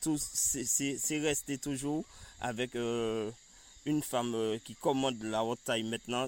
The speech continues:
et c'est la seule femme qui commande, euh, la haute taille, euh, à la Martinique. Ah, vraiment, vraiment, parce que on a déjà cherché ailleurs, mais non, toujours pas. Donc c'est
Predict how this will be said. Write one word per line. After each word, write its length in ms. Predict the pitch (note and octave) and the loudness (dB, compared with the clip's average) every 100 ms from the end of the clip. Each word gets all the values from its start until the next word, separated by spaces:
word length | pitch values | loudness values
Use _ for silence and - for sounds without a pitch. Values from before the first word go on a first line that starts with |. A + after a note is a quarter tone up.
| - | -2
et 100 | A2 | -2
c'est 180 | - A#2 | -2 0
la 160 | A2+ | 0
seule 280 | - E3+ D3+ | 0 0 0
femme 380 | - C#3 C#3+ D3+ | 0 -2 -2 -4
qui 120 | - | -6
commande, 440 | A2+ C#3 B2 C3 A#2 | -2 0 0 0 -2
euh, 140 | G#2+ | -2
la 180 | G#2+ G#2+ | 0 0
haute 140 | G#2+ A2 | -2 -2
taille, 240 | B2+ B2 A2 | -2 0 0
euh, 220 | G2+ F2+ - | -4 -6 -2
à 100 | A2 | -2
la 100 | G#2+ | 0
Martinique. 520 | A2 A2 A2+ G2+ G#2 | 0 -2 -4 -6 -6
Ah, 200 | - A2+ | 0 0
vraiment, 560 | A2+ A#2 D3+ C#3 G#2+ A2+ | 0 2 2 4 2 0
vraiment, 380 | A2 C#3 C#3+ C#3+ | 0 0 2 0
parce 220 | B2 - | 0 0
que 300 | B2 A2+ A2+ E2+ | 0 0 0 0
on 140 | A#2+ | 0
a 80 | B2+ | 0
déjà 260 | C#3 B2+ | 0 0
cherché 400 | A#2+ C3+ A#2 B2 - | 0 0 0 -2 0
ailleurs, 480 | B2 B2 C3 C#3 C#3+ | 2 4 4 2 0
mais 180 | A2+ G#2+ | -2 -2
non, 240 | A2 A#2+ - - | 0 -2 -6 -16
toujours 340 | - B2 C3 A#2+ | -6 -2 -2 0
pas. 200 | B2+ C3 | 0 0
Donc 220 | A#2 G#2 | -2 -6
c'est 280 | - G#2 | -6 -6